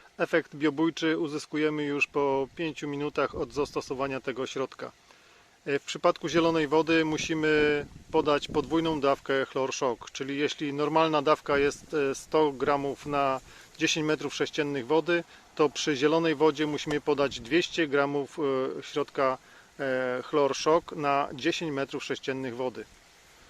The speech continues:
Zastosowanie tego środka zapewnia szybkie uzyskanie stężenia aktywnego chloru na poziomie umożliwiającym zniszczenie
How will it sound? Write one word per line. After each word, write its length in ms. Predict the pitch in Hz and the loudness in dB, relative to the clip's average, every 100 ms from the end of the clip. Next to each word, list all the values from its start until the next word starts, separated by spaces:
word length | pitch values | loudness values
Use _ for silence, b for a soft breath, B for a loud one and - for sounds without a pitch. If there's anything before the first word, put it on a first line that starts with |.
| B - - | B -20 -2
Zastosowanie 760 | 147 - - - 160 175 180 | -2 0 -2 -2 0 0 0
tego 260 | 180 160 165 | 0 0 0
środka 640 | - 160 - 165 175 190 | 2 0 2 0 0 0
zapewnia 460 | 160 151 160 165 151 | -2 -2 -2 0 0
szybkie 380 | - - - | -2 -4 -2
uzyskanie 600 | 156 147 - - 160 156 | -2 -4 -4 0 0 0
stężenia 600 | 147 - 147 156 151 151 | -4 -4 -2 -2 0 -2
aktywnego 520 | 151 - 147 147 143 143 | -2 -6 -6 -4 -4 -2
chloru 420 | 160 160 170 170 | 2 2 2 0
na 120 | 156 | -2
poziomie 600 | - 143 139 156 151 151 B B B | -2 -2 -2 -2 -2 -4 B B B
umożliwiającym 1040 | - 190 185 151 151 151 151 156 - 156 143 | -6 2 2 2 2 4 4 0 -2 -2 -2
zniszczenie 840 | 135 147 - 143 143 143 139 143 | -4 -4 -2 0 0 -2 -2 -4